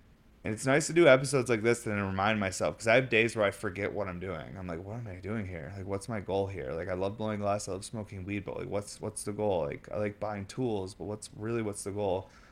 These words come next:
That is the goal, is to try and make, you know, eventually make crazy, crazy high-end, like,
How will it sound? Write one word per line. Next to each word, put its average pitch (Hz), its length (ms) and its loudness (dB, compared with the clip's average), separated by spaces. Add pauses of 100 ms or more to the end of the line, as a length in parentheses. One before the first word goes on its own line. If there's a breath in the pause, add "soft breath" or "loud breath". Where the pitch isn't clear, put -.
(140)
That 123 240 10
is 113 180 4
the 107 80 -4
goal, 82 400 -2 (640 soft breath)
is 110 140 0
to 113 80 0
try 113 240 6
and 110 120 2
make, 110 340 0 (420)
you 117 160 0
know, 92 380 0 (1160)
eventually 117 520 0
make 104 260 -2 (1200)
crazy, 117 480 0
crazy 113 380 -2
high-end, 107 480 -2
like, 101 200 0